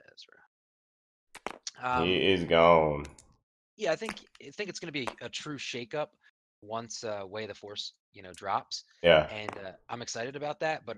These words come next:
Speaker 1: also pretty nervous because we've had so much time with these cards. So, you know, I'm very familiar with them. Um, you know, different lines of play. Uh, so, you know, taking on a whole new, uh, new meta is gonna be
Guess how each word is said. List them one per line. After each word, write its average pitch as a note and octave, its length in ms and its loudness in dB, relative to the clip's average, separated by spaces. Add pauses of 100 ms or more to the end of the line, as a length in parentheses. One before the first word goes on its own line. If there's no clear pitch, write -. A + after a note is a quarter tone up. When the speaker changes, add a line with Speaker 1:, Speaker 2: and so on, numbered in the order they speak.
Speaker 1:
also A#2+ 340 -6
pretty A#2+ 300 -12
nervous B2 580 -8
because A2+ 260 -14
we've A2+ 120 -14
had B2+ 180 -8
so B2+ 220 -8
much B2 240 -10
time A2+ 300 -8
with A#2+ 100 -16
these B2 180 -12
cards. B2+ 580 -8 (340)
So, G#2+ 560 -6
you A#2+ 100 -16
know, G#2+ 100 -8
I'm G2+ 220 -10
very A#2 280 -4
familiar G#2 440 -12
with G#2 160 -10
them. G#2 320 -12 (460)
Um, F2+ 280 -10 (260)
you A2 100 -14
know, G2+ 60 -10
different A2 280 -12
lines G2+ 300 -8
of - 120 -20
play. G2 440 -8 (560)
Uh, F2+ 160 -12
so, A2+ 360 -8 (760)
you B2 120 -12
know, A2 80 -8 (320)
taking C#3+ 200 -8
on C3 120 -4
a A2 60 -4
whole A#2 440 -10
new, G#2+ 400 -14 (800)
uh, F#2 140 -14
new G#2+ 220 -12
meta G#2 220 -8
is F#2 180 -14
gonna G2+ 160 -16
be G2 320 -20